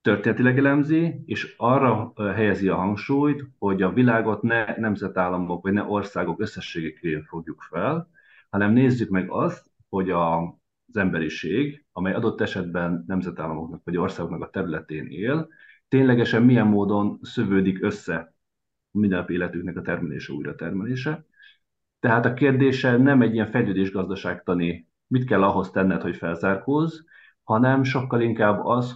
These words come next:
hogy, ö, hogy milyen módon lépnek kapcsolatba háztartások, termelők, cégek, ö,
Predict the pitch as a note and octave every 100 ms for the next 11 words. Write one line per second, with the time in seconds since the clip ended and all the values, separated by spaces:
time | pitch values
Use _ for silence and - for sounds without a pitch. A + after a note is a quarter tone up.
0 | - G#2+ G#2+ G#2 G#2+ G#2+ G#2 G#2+ G#2+ _
1 | _ _ - A2+ A2 C#3 C#3+ A2 A2+ A#2
2 | A2+ A2 G#2+ G#2+ A2+ B2 A#2+ G#2 - A#2
3 | - A2 G2 F2+ F2 F#2 G2 A2+ A#2+ _
4 | _ _ _ A2+ A2 - G2+ - F#2 F#2
5 | F2+ F2 - - G2 F#2+ F2+ F2+ E2+ E2+
6 | E2 _ _ G#2+ F#2+ F2+ F2 E2 E2 -
7 | _ E2 E2+ D#2+